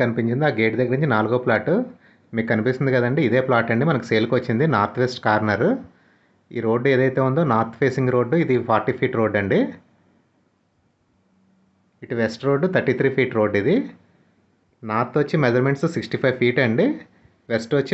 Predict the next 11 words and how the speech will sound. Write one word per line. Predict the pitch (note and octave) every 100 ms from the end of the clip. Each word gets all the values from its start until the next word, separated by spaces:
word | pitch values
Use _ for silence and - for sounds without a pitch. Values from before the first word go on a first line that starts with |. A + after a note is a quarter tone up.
| D3+
నలభై | A#2 C3 B2
రెండు, | A2 E3+ C4+ - - -
అరవై | G#2+ A#2+ C3
ఐదు | C3 C3+
ఇంటూ | C3+ C#3
నలభై | A2+ A#2 B2
రెండు | B2+ B2+
మెజర్‌మెంట్స్‌తో | A#2 A#2+ B2 A#2 - F3+ C3+
మూడు | A#2
వందల | A#2+ B2 A#2+
మూడు | A#2